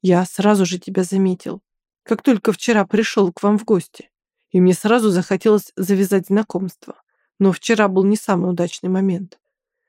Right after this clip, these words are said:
После того, как мы расстались с моей девушкой, я думал, что больше никогда не смогу ни на кого даже смотреть.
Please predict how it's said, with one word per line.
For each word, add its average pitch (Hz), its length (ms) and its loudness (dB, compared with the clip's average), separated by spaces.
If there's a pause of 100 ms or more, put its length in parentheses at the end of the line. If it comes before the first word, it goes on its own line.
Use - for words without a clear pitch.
(160)
После 196 260 0
того, 202 240 4
как 185 200 0
мы 190 120 4
расстались 196 460 0
с - 60 -12
моей 190 160 4
девушкой, 185 460 0
я 196 160 0
думал, 208 280 4
что - 200 -4
больше 196 320 2
никогда 202 380 2
не 170 120 0
смогу 185 460 -4
ни 175 140 2
на 180 140 2
кого 190 240 0
даже 185 280 0
смотреть. 190 720 -6